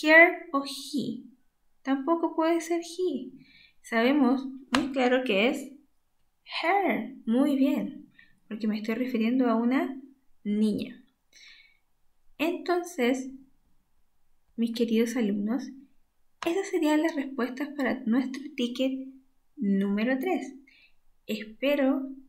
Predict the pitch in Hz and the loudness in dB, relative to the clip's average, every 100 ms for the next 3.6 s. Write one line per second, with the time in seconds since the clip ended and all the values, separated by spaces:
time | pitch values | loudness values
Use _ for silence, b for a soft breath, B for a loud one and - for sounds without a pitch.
0 | _ - 220 220 226 214 - 226 233 226 | _ -4 -2 0 -2 -4 -2 -2 0 2
1 | 247 302 285 226 240 - - - 220 226 | 2 2 0 0 -2 -6 -16 -10 -6 -4
2 | 269 - 233 - - - B B B - | -4 -4 -4 -4 -10 -16 B B B -6
3 | 262 320 269 269 226 - | 0 2 2 0 -2 -4